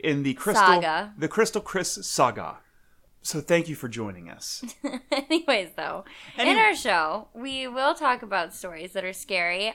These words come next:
Speaker 2: I usually pick a story, and Jordan picks one as well.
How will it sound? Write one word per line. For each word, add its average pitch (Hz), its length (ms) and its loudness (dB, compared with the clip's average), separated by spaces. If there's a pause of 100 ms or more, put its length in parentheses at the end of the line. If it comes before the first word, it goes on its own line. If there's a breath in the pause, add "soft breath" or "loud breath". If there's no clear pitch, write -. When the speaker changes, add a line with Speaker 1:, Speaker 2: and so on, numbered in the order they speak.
Speaker 2:
I 214 200 6
usually 226 460 -4
pick 214 260 -8
a 208 60 -10
story, 202 500 -2
and 214 140 -8
Jordan 196 380 0
picks - 320 -10
one 185 260 -8 (100)
as 180 300 -2
well. 175 580 -2